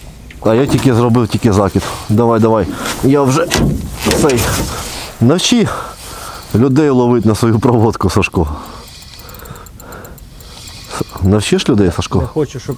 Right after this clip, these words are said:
Speaker 2: вона на, на цей вийшла.
Speaker 1: На глісер? Та ні, це теж десь до півтора десь. Це на камеру мою, здається, що тут риба
Speaker 2: Ні, ні, ні,
Speaker 1: замала.
Speaker 2: це більше.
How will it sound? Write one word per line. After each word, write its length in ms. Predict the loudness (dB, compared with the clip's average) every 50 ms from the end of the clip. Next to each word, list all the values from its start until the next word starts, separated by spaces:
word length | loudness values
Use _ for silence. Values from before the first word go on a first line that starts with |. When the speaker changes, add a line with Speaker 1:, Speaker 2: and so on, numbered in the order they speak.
| -10 -10
Speaker 2:
вона 240 | -10 -8 -8 -8 -8 -8
на, 200 | -6 -6 -6 -6 -8 -10 -10 -10 -8
на 200 | -6 -6 -8 -8 -10 -12 -16 -14
цей 220 | -10 -10 -10 -8
вийшла. 360 | -10 -10 -12 -12 -14 -16 -16 -16 -16 -16 -14 -12 -10 -10 -10 -10 -10 -12 -12 -12 -12 -12 -14 -14 -14 -14 -14 -16 -18 -18 -16 -14 -8
Speaker 1:
На 240 | -4 0 0 2 2
глісер? 340 | 2 2 0 0 0 -2 -6 -6 -8 -6 -2
Та 120 | 0 2
ні, 200 | 2 2 2 2 0
це 80 | -2 0
теж 240 | 0 2 2 2 0
десь 560 | -2 -2 -2 0 2 2 2 0 -2 -4 -6 -6 -4 0
до 280 | 0 2 2 2 2
півтора 460 | 0 0 -2 -2 0 0 2 2 2 2
десь. 280 | 0 -2 -4 -6 -10 -16 -20 -20 -20 -20 -20 -20 -20 -20 -20 -20 -20 -20 -20 -20 -18 -16 -14 -14 -14 -14 -16 -16 -16 -18 -16 -14 -12 -12 -8 -4
Це 300 | 0 2 2 4 4 4
на 100 | 4 2
камеру 400 | 2 2 2 4 4 4 4 4
мою, 340 | 4 4 4 4 4 2 0 0 -2 -4
здається, 460 | 0 2 4 4 4 4 2 2 0
що 120 | 0 -2 -4 -4 -4
тут 140 | -2 0 2
риба 320 | 2 4 4 4 2 2 0 -4 -8
Speaker 2:
Ні, 120 | -6 -6
ні, 140 | -4 0 2
ні, 60 | 2
Speaker 1:
замала. 520 | 2 4 4 4 4 4 4 4 2 2 0
Speaker 2:
це 60 | 0
більше. 260 | -2 -4 -6 -10 -14